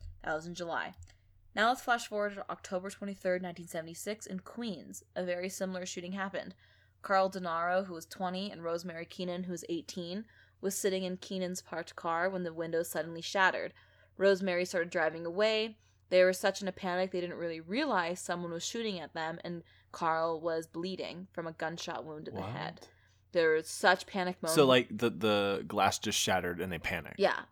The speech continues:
Speaker 1: and so she
Speaker 2: Yeah.
Speaker 1: just started driving away. He was so much in a panic, he didn't realize a fucking bullet was in his head.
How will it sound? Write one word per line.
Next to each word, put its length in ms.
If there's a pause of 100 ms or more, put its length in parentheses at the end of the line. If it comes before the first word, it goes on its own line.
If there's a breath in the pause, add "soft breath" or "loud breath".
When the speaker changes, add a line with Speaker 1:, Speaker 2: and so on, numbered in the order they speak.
Speaker 1:
and 80
so 100
she 120
Speaker 2:
Yeah. 80
Speaker 1:
just 160
started 220
driving 360
away. 360 (300 soft breath)
He 300
was 120
so 160
much 160
in 60
a 40
panic, 340
he 80
didn't 260
realize 340
a 80
fucking 500
bullet 360
was 160
in 80
his 140
head. 320